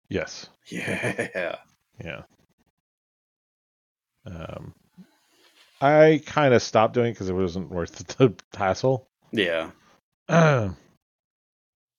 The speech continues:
Speaker 1: It,
Speaker 2: But early
Speaker 1: basically,
Speaker 2: on
Speaker 1: at the end of the game, I was just worried about action economy.
Speaker 2: Yeah.
Speaker 1: So,
Speaker 2: Yeah.
Speaker 1: you know, what did the most damage? Like, Karlach or Lizelle just did so much damage. I
Speaker 2: Oh,
Speaker 1: was like,
Speaker 2: gosh, yeah.
Speaker 1: it kind of annoyed me how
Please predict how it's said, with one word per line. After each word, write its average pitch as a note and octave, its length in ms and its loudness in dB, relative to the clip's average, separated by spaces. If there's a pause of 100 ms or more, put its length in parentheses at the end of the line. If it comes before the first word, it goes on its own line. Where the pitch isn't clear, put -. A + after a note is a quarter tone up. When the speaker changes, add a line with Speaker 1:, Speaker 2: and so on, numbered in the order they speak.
(140)
Speaker 1:
It, - 140 -16
Speaker 2:
But F3 140 2
early C#3 220 6
Speaker 1:
basically, D3+ 260 2
Speaker 2:
on C#3+ 40 8
Speaker 1:
at A#2 60 2
the B2 80 2
end B2 80 4
of A2+ 40 6
the G#2 140 4
game, G#2+ 120 4
I G2 80 6
was F2+ 80 0
just F2+ 160 -6
worried F#2+ 180 4
about F2+ 300 -4
action G#2 260 -4
economy. B2+ 480 0 (560)
Speaker 2:
Yeah. B2+ 360 0 (340)
Speaker 1:
So, E2 260 -2
Speaker 2:
Yeah. D#2+ 80 -2 (420)
Speaker 1:
you - 100 -14
know, - 260 -14
what G2 180 2
did G2+ 140 0
the F#2+ 60 0
most F#2 240 -4 (100)
damage? F#2 280 -2
Like, F2+ 200 0 (160)
Karlach F#2+ 560 2
or E2+ 380 0 (280)
Lizelle F2 340 0
just D#2 200 -10
did F2 100 -10
so B2+ 300 2
much G2+ 220 0
damage. E2 380 -4
I - 60 -12
Speaker 2:
Oh, - 60 -14
Speaker 1:
was - 80 -14
like, - 100 -12
Speaker 2:
gosh, E2 320 -8
yeah. F2 220 -8 (1700)
Speaker 1:
it - 160 -12
kind B2+ 280 2
of G#2+ 60 4
annoyed F#2+ 260 2
me E2+ 80 0
how E2 300 -2